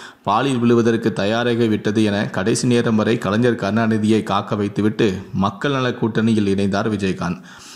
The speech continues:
அந்த கூட்டணி இரண்டு புள்ளி முப்பத்தொன்பது சதவீத வாக்குகள் மட்டுமே பெற்றிருந்தாலும் கூட,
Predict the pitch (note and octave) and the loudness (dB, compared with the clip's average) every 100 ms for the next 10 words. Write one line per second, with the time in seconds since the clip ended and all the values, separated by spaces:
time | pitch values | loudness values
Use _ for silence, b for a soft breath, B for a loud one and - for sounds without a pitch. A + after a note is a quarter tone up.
0 | B - B2+ B2+ D3 C#3+ C3+ C#3 B2+ A2 | B -2 0 0 0 0 2 0 2 2
1 | C3+ C3 B2 B2 G#2+ F#2 B2 B2+ A#2+ A2 | 2 2 2 4 4 2 0 2 2 2
2 | G#2+ G2+ G#2+ G2 G2 A2+ - B2+ A#2+ G#2+ | 0 0 0 0 0 -2 0 2 4 2
3 | G2 G2 G#2 G2 F#2+ A#2 G#2+ G#2+ G#2 G2 | 0 0 2 2 0 2 2 2 0 -2
4 | A2+ B2 F#2+ - | 0 -2 -4 -12